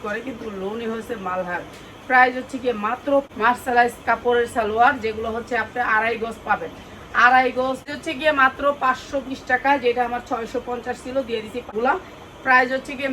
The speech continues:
মাত্র পাঁচশো বিশ টাকা। এগুলো হচ্ছে মালহার লোন, যেটা জম ভাই, এগুলো হাতে ধরলে আপনি ছয়শো পঞ্চাশ টাকা আপনিই দিয়ে যাবেন, আমি চাইতে হইব না। আর সালোয়ারগুলো নাম্বার ওয়ান,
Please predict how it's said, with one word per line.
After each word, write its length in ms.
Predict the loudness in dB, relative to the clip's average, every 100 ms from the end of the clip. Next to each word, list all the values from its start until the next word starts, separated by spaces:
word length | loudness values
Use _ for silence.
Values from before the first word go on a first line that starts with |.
| 2
মাত্র 200 | 0 -2 0
পাঁচশো 380 | 2 0 -2 -6
বিশ 200 | -4 -6 -4
টাকা। 220 | 0 2
এগুলো 180 | 2 -2
হচ্ছে 180 | -2 -4
মালহার 480 | 0 0 0 2 0 0
লোন, 180 | 0 -2 -4 -12 -4
যেটা 200 | 2 2 4
জম 200 | 2 2 2
ভাই, 200 | 4 4
এগুলো 200 | 4 2
হাতে 260 | 2 2 2 -2
ধরলে 220 | -2 0
আপনি 180 | 0 -2 -6
ছয়শো 240 | -6 -4
পঞ্চাশ 220 | -8 -8 -8
টাকা 120 | -4 -4
আপনিই 280 | -4 -6 -4
দিয়ে 120 | -4 -4
যাবেন, 180 | -4
আমি 180 | -4 -4
চাইতে 300 | -2 -4 -4
হইব 160 | -6 -6 -8
না। 60 | -10 -14 -18 -18 -4
আর 120 | -4
সালোয়ারগুলো 580 | 0 2 2 2 2 2
নাম্বার 480 | 4 2 2 4 4
ওয়ান, 220 | 4 0